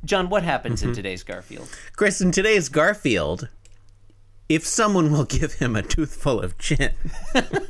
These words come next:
Speaker 2: he, he will tell how he once played a part in East Lynne, um,
Speaker 1: Oh,
Speaker 2: and then
Speaker 1: God.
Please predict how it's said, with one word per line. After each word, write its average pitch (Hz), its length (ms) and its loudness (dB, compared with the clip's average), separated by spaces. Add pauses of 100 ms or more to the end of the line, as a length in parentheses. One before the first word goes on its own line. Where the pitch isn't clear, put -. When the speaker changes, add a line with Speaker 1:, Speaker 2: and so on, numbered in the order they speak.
(2750)
Speaker 2:
he, - 100 2 (280)
he - 220 2
will 220 180 2
tell 190 480 2
how 143 220 0
he 147 180 2
once 139 340 2
played 143 280 2
a 110 60 2
part 139 400 0
in 110 140 2
East 123 340 0
Lynne, 117 300 0 (680)
um, 98 920 2 (200)
Speaker 1:
Oh, - 200 -6
Speaker 2:
and 147 260 4
then 196 380 4
Speaker 1:
God. 269 120 -2